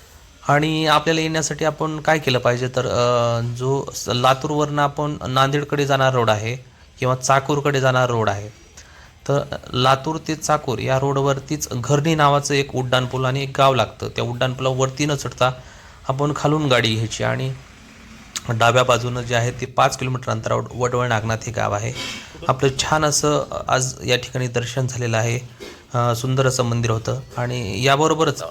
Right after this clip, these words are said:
इथं संजीवनी बेट नावाचं एक, एक टेकडी आहे आणि ही देखील विशेष आहे. इथं असं म्हणतात की, अ,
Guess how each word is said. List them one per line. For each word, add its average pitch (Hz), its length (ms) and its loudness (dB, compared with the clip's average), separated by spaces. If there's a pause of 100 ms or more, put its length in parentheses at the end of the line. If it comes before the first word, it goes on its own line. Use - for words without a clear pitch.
(120)
इथं 131 220 -2
संजीवनी 175 600 2
बेट 151 260 2
नावाचं 131 420 2
एक, 131 240 -6 (560)
एक 139 220 -2
टेकडी 135 300 2
आहे 107 220 2 (720)
आणि 120 300 2
ही 135 160 0
देखील 156 320 0
विशेष 147 360 0
आहे. 135 340 -2 (540)
इथं 160 220 4
असं 156 140 0
म्हणतात 151 300 2
की, 160 360 -4
अ, 87 60 -6